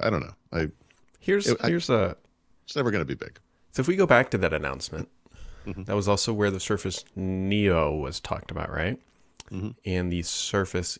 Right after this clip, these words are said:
Speaker 2: earbuds. What else was at that event?
Speaker 1: I, I'm,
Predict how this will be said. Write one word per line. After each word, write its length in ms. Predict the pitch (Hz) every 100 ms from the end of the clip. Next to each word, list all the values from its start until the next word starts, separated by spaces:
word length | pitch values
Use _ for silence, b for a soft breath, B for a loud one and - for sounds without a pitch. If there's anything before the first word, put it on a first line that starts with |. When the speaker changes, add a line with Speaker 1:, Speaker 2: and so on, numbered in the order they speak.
| _
Speaker 2:
earbuds. 720 | - 104 80 69 98 123 - - _ _ b b b b b b
What 100 | 120
else 260 | 120 110 -
was 140 | 90
at 200 | 85 78
that 260 | 80 85 - _ _ _
event? 300 | 87 82 62
Speaker 1:
I, 260 | 76 73 76
I'm, 160 | 82